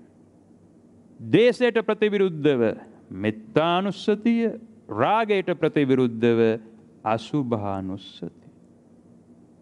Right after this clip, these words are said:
එනිසා බුදුහාමුදුරුවෝ කාලේන සමතෝ කාලේන විපස්සන. අන්න බුදුහාමුදුරුවෝත්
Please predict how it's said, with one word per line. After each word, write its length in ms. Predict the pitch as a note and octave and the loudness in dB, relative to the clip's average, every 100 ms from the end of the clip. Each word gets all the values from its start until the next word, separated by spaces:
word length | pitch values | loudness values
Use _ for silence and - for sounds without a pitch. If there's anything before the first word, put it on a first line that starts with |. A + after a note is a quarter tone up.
| - - - - - | -20 -20 -20 -20 0
එනිසා 260 | A#3+ C4 | 2 2
බුදුහාමුදුරුවෝ 840 | E3+ F#3 A#3 C#4 B3+ A3 A#3+ C4+ C4+ | 2 2 4 4 2 0 2 2 2
කාලේන 920 | - G3 A3+ B3+ B3+ B3 A#3+ A#3 G#3+ F#3 | 2 2 2 2 4 6 4 4 2 0
සමතෝ 1120 | E3 - - F3+ G#3 B3 A#3+ C4+ C#4 C4+ A#3 G#3 | -2 -2 0 0 2 0 0 2 4 4 2 0
කාලේන 920 | - G3+ G#3 A3+ A3+ A#3+ C4+ C#4+ D4 C#4+ B3 - - - - - F#2 | 0 2 4 2 2 4 4 4 4 4 2 -6 -20 -20 -20 -16 -4
විපස්සන. 720 | G2+ G#3 A#3 G3+ - - - - - - - | 0 2 0 -2 -6 -14 -16 -18 -20 -20 -4
අන්න 180 | - C4 | 2 2
බුදුහාමුදුරුවෝත් 960 | D3 E3+ B3+ C#4+ D4 C#4+ A#3 G3 C#3+ | 4 4 6 6 6 4 4 4 4